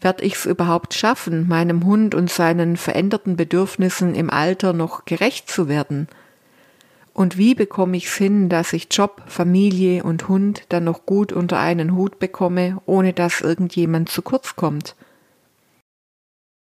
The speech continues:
Ja, der Tag, an dem uns diese ganzen Gedanken durch den Kopf gehen, der ist schon so ein Wechselbad der Gefühle.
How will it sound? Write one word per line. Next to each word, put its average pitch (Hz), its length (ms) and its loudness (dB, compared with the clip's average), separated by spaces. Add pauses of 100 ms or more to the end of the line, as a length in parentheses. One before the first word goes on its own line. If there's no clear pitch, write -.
(640)
Ja, 180 160 4
der 196 220 0
Tag, 208 320 0
an 180 140 0
dem 185 200 2
uns 185 160 -2
diese 185 320 0
ganzen 208 380 0
Gedanken 196 520 -2
durch 165 160 0
den 165 180 -4
Kopf - 360 -6
gehen, 208 300 2
der 175 240 2
ist - 220 -6
schon 196 160 2
so 180 160 2
ein 160 160 -2
Wechselbad 156 640 -2
der 156 140 0
Gefühle. 156 600 -2